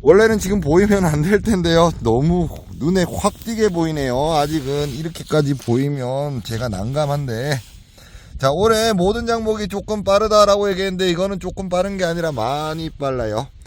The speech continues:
삼립국화는 쑥하고 비슷하게 생육한다라고 말씀드렸잖아요. 쑥하고 비슷하게 생육하지만 얘 같은 경우는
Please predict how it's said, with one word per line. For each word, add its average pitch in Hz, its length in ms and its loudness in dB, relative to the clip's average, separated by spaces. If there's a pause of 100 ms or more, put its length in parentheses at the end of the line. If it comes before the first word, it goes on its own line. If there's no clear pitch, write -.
(140)
삼립국화는 214 1040 0
쑥하고 220 560 2
비슷하게 185 640 -2
생육한다라고 190 720 0
말씀드렸잖아요. 151 880 -2 (540)
쑥하고 226 500 4
비슷하게 202 540 0
생육하지만 202 920 0
얘 151 120 2
같은 180 380 -2
경우는 165 880 -2